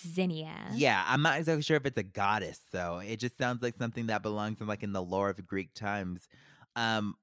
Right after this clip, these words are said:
Speaker 2: but I don't know. It just sounds kinda mystic. Sounds like it comes in Greek times. It could be some sort of,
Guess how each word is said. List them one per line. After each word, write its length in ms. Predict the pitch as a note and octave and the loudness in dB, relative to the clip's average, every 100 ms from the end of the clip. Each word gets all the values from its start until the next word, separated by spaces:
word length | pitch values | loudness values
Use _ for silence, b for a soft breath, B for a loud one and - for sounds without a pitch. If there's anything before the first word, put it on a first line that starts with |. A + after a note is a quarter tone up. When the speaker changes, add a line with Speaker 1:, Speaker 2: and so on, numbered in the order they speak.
| _ | _
Speaker 2:
but 140 | C#3+ | -2
I 40 | C#3+ | -2
don't 200 | C#3+ C#3 | -2 0
know. 220 | D#3 C3 | 2 2
It 100 | A#2 | 2
just 140 | B2+ | 0
sounds 200 | - D3+ | 0 -2
kinda 240 | - D#3+ C#3 | 0 0 0
mystic. 440 | A#2+ B2 C#3 B2+ | 0 -2 -4 -4
Sounds 220 | - B2 | -4 -2
like 120 | B2+ A#2+ | -2 -2
it 40 | |
comes 200 | C3 A#2+ | -4 -4
in 60 | G#2+ | -2
Greek 240 | A#2 A2+ | -4 -4
times. 240 | B2+ A#2 A2 | -4 -4 -4
It 140 | A#2 | -6
could 260 | - F3+ E3 | -2 -4 -2
be 140 | D3 | -4
some 240 | - B2+ | -2 -6
sort 260 | B2 C3 A#2+ | -2 -2 0
of, 140 | A#2 | -2